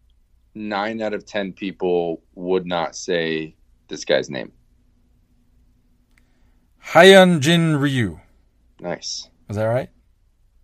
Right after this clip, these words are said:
Speaker 1: I think that sounded good.
Speaker 2: Sounded good in my head. Uh,
Speaker 1: Yeah.
Speaker 2: but this guy has an E R A of one three five.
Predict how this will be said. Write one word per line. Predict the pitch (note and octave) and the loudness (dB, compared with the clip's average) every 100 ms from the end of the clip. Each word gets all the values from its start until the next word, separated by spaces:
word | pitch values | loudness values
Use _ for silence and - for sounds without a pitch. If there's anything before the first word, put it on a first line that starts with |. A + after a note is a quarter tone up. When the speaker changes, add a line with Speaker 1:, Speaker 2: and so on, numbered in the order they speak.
| _ - | _ -10
Speaker 1:
I | F2 | -4
think | F#2+ G#2 | 0 2
that | G2+ | 2
sounded | - G#2 F#2+ | 4 2 4
good. | F#2+ B2 - _ _ _ _ _ _ _ _ | 4 2 0 _ _ _ _ _ _ _ _
Speaker 2:
Sounded | - B2+ C3 G#2 | -2 0 0 -2
good | G#2+ | -4
in | F#2 | -6
my | F2 | -6
head. | F#2+ F#2+ F#2 - _ _ _ _ _ | -6 -6 -8 -14 _ _ _ _ _
Uh, | A#2 A#2 A#2 A2+ A#2 | 2 4 6 4 2
Speaker 1:
Yeah. | A#2 | -2
Speaker 2:
but | A2+ C3 B2 - - - - | 0 2 2 -2 -12 -14 -14
this | A2 E3+ A3 B2+ | 0 2 2 0
guy | A#2 G2+ G2 F#2+ G2 G#2 - _ _ _ _ _ _ _ _ _ | 2 4 2 0 -2 -8 -14 _ _ _ _ _ _ _ _ _
has | - B2+ A#2 | -6 -4 -2
an | A2+ | -6
E | C3 | 0
R | D3 C#3+ A#2+ A2 | 4 4 4 0
A | G#2 G2 F#2 F2+ F#2 _ _ _ _ _ _ _ _ | -2 -2 -6 -10 -14 _ _ _ _ _ _ _ _
of | A2+ G2 | -6 -6
one | G2 G#2+ A#2 B2 A2+ | -4 -2 0 -2 -6
three | - A2+ A2 | -8 -8 -8
five. | G2+ G2+ F#2 E2 D#2+ F#2 - | -8 -6 -6 -6 -12 -16 -20